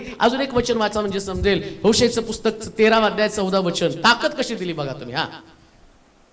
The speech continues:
पटकन वाचा होशेचं पुस्तक. हा,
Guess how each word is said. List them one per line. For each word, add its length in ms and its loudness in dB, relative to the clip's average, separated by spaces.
पटकन 240 -2
वाचा 240 0
होशेचं 380 -2
पुस्तक. 220 -4
हा, 360 2